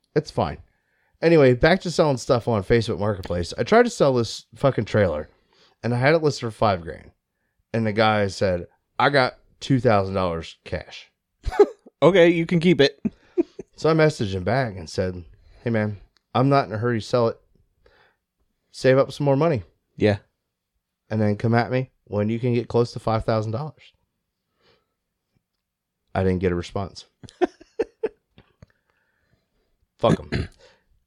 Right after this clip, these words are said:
Speaker 1: I got multiple, multiple offers for, like, twenty-five hundred dollars. And I was like,
Speaker 2: That's half price,
Speaker 1: "I
Speaker 2: man.
Speaker 1: don't, I don't need to sell it."
Speaker 2: Right.
Speaker 1: So I messaged him, like, "I don't need to sell the trailer.
Speaker 2: Right.
Speaker 1: I just,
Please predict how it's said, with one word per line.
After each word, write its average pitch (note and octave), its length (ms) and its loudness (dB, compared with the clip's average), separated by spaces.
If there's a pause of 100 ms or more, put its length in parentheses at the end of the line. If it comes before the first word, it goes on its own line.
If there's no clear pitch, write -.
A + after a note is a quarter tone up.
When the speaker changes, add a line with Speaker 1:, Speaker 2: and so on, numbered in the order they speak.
(200)
Speaker 1:
I C#3+ 80 2
got E3+ 180 4
multiple, A#2+ 580 2
multiple G#2+ 500 2
offers F2 440 -2
for, - 240 -6
like, E2 180 -10
twenty-five F2 460 -6
hundred E2+ 200 -8
dollars. - 440 -16 (1800)
And A2+ 60 0
I A#2 40 2
was A2 80 -2
like, A2+ 160 -2 (220)
Speaker 2:
That's - 180 -4
half G#2+ 280 -6
price, A#2 320 -4
Speaker 1:
"I D#3+ 60 4
Speaker 2:
man. F#3 60 8
Speaker 1:
don't, A#3 160 4 (140)
I D#3 60 2
don't F#3+ 160 0
need D#3+ 160 0
to A#2+ 60 -4
sell G3 300 0
it." - 160 -14 (280)
Speaker 2:
Right. A2+ 240 2 (100)
Speaker 1:
So - 160 2
I F3+ 40 8
messaged D#3 300 2
him, G#2+ 80 -2
like, G2+ 360 -2
"I C3 80 2
don't F3+ 200 2
need C#3+ 200 -2
to G#2+ 60 -6
sell A2 220 0
the F#2 60 -4
trailer. F#2 440 -6 (580)
Speaker 2:
Right. G2 240 -6 (580)
Speaker 1:
I D#3+ 100 2
just, D#3 260 -4